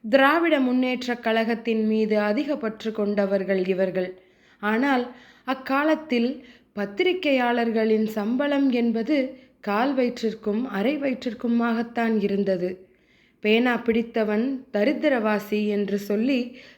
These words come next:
திருமணத்திற்காக பெண் தர மறுத்தவர்களும் உண்டு. சங்கரையாவுக்கு திருமணத்தை நடத்தி கொடுத்தவர்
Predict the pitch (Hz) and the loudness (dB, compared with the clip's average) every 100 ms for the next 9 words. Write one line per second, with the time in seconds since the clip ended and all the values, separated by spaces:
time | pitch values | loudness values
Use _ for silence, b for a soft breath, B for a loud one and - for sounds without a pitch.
0 | B 302 349 349 311 262 - 247 247 220 | B -2 2 4 2 0 0 -2 -2 -2
1 | 220 214 220 220 240 311 302 247 220 202 | 0 0 -2 0 0 0 0 0 0 2
2 | 262 - 277 247 226 220 208 208 196 190 | 0 0 0 0 0 0 2 2 2 2
3 | 180 - - b b b b 320 339 349 | -2 -4 -16 b b b b -2 0 4
4 | 339 285 262 262 247 240 247 240 240 254 | 4 4 4 2 0 -2 -4 -2 0 2
5 | 262 254 247 - 226 220 202 262 285 294 | 2 2 -2 -2 0 2 0 -2 -4 -8
6 | - 240 233 233 220 220 302 | -4 -2 -2 -2 -2 -2 -2